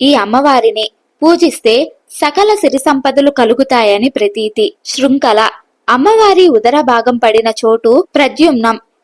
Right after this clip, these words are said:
ఈ క్షేత్రం గుజరాత్ లో ఉన్నదని కొందరు, కోల్కత్తాకు దగ్గరలో ఉన్నదని మరికొందరు అంటారు.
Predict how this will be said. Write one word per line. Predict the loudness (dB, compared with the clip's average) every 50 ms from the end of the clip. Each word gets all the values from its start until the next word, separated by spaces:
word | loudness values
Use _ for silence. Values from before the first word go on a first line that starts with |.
| _ -4
ఈ | -4
క్షేత్రం | -4 -2 0 0 2 2 0 0 -2 -2 -2 -4 -6 _ _ _ _ -2 -2
గుజరాత్ | 0 2 2 2 2 2 0 0 0
లో | 0 2
ఉన్నదని | 2 0 0 -2 -2 -2 0 -2 -2 -2 -2
కొందరు, | 0 0 0 0 2 2 2 2 2 0 _ 2
కోల్కత్తాకు | 2 2 2 2 0 -2 -2 -2 -2 -2 -2 0 0 0
దగ్గరలో | 0 2 0 0 2 2 2 2 2 2 2 0
ఉన్నదని | 0 -2 -2 -2 -2 -2 -2 -2 -2
మరికొందరు | -2 0 0 0 0 -2 -2 0 0 0 0 0
అంటారు. | 0 -2 -2 -2 -2 -2 0 2 0 0